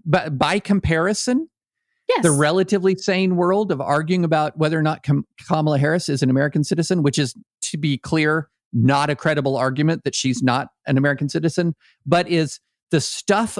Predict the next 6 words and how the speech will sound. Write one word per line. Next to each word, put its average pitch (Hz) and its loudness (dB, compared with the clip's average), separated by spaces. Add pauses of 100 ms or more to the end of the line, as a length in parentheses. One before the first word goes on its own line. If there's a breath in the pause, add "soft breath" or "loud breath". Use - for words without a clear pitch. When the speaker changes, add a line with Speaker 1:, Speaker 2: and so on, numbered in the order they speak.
Speaker 1:
of 147 0
law 143 2
reviews 202 2
compared 170 2
to 143 0
QAnon. 165 0